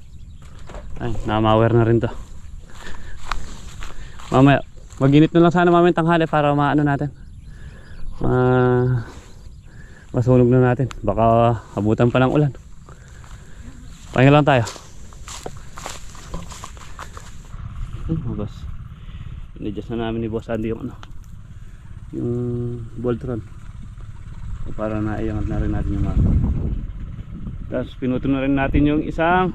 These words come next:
three twenty. Bali, ano na lang yan,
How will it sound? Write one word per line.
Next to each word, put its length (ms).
three 140
twenty. 520
Bali, 340
ano 120
na 160
lang 100
yan, 60